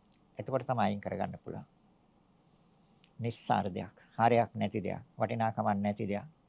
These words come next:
කට තමයි අපි ඇලෙන්නේ. රූපයත් ඒ වගේ, වේදනාවත් ඒ වගේ, සංඥාවත් ඒ වගේ, සංස්කාරයත් ඒ වගේ, විඥානයත් ඒ වගේ. රූප, වේදනා, සංඥා, සංකාර, විඥාන කියන ඒ ධර්මතා පහේ, පහේ යථා ස්වභාවය දැක්කොත්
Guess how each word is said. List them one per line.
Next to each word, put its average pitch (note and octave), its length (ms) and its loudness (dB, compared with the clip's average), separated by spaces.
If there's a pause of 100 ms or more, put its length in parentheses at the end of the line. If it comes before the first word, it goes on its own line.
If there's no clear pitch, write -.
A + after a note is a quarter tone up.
(400)
කට G#2 220 -4
තමයි G#2+ 180 2
අපි G2+ 160 -2
ඇලෙන්නේ. G2+ 400 -8 (320)
රූපයත් A2+ 420 2
ඒ G#2+ 140 0
වගේ, G2+ 300 0
වේදනාවත් G#2+ 580 0
ඒ G2+ 140 -2
වගේ, G2+ 220 -2
සංඥාවත් A2 640 -4
ඒ G2 140 -6
වගේ, G2 200 -6
සංස්කාරයත් G2+ 680 -2
ඒ G2 140 -6
වගේ, G2+ 220 -6
විඥානයත් G2+ 480 -6
ඒ G2+ 120 -14
වගේ. G2 220 -16 (920)
රූප, D#3+ 240 8
වේදනා, A2+ 460 6
සංඥා, E3 560 4
සංකාර, B2 460 4
විඥාන A2+ 520 0
කියන G#2+ 300 -4 (260)
ඒ B2 240 0
ධර්මතා G#2+ 560 4
පහේ, A2 420 -6 (120)
පහේ C3+ 340 2 (180)
යථා B2+ 380 6
ස්වභාවය C3+ 640 4
දැක්කොත් A2 440 0